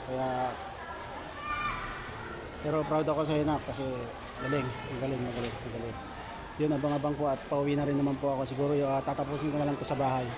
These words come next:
Abang-abang. So yun, mga ka-business, ah, malapit na tayo sa bahay. Kaya, uh, do-, yung dinaalan tayo saglit, bumili ako ng saging saba.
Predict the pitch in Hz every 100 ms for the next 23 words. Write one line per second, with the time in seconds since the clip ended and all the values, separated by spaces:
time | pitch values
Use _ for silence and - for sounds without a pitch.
0 | - - - - - - 135 147 139 131
1 | 120 113 - - - - - - - -
2 | _ _ _ _ - - - - 165 170
3 | 165 170 165 165 156 131 170 151 - -
4 | 151 147 147 147 135 - 147 143 143 131
5 | 131 127 - - - 151 151 143 131 151
6 | 143 - - - - - 151 165 170 165
7 | 170 165 151 160 139 151 - - - 143
8 | 139 143 139 139 135 117 - 143 131 127
9 | 135 123 - 117 113 135 127